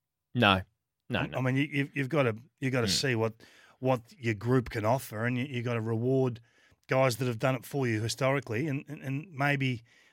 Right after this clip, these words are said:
Speaker 2: maybe that is three weeks. Maybe it, maybe it's four weeks. I don't know. I, I, I would make change on the back of that final play. I really would. And, and people say,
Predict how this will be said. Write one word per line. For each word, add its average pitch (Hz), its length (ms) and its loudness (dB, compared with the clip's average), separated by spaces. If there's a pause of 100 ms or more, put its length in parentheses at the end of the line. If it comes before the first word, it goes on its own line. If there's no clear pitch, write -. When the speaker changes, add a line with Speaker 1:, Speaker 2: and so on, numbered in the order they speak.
Speaker 2:
maybe 135 240 2
that 127 160 2
is 139 280 0
three 117 260 -2
weeks. 98 440 -8
Maybe 131 240 4
it, 131 120 -4
maybe 135 220 2
it's 123 100 -4
four 143 240 -2
weeks. 123 220 -2
I 123 60 0
don't 123 100 -2
know. 123 120 -2 (280)
I, 170 40 -4
I, 185 220 0 (140)
I 226 40 8
would 220 160 8
make 160 260 2
change 120 500 0
on 131 140 -2
the 117 80 -4
back 117 240 0
of 101 120 -8
that 110 160 -2
final 117 400 -2
play. 90 280 -8 (320)
I 135 80 2
really 165 260 4
would. 113 240 0
And, 151 180 -4
and 156 140 -6
people 151 180 -2
say, 123 340 -2